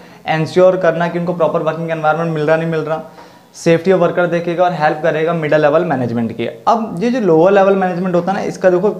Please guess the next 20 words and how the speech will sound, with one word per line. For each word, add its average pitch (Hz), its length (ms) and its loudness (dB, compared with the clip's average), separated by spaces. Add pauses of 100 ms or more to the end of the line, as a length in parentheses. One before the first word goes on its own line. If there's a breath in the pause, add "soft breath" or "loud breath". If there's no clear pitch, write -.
कई 165 120 4
बार 170 160 2
आया 156 160 4
था 190 100 -4
सुपरवाइजरी 175 640 0
level, 165 260 4
अगर 170 260 0
आपसे 170 200 -4
पूछा 165 280 -2
जाता 147 220 0
तो 156 80 -8
सुपरवाइजरी 156 420 -4
level 165 220 0
इसी 143 180 -8
को 147 80 -4
ही 156 60 0
बोलते 151 340 -2
हैं। 160 140 -4
number 135 220 0
वन, 151 200 0